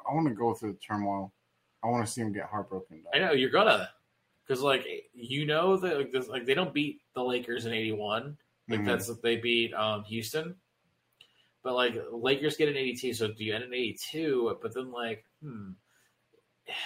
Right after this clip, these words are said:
Speaker 2: Shit.
Speaker 1: I would love to end on a loss.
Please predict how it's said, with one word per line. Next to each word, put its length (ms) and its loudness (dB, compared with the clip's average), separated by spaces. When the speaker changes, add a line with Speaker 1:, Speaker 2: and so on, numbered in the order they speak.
Speaker 2:
Shit. 400 -8
Speaker 1:
I 80 4
would 160 8
love 180 4
to 80 0
end 100 0
on 220 0
a 100 -4
loss. 280 -6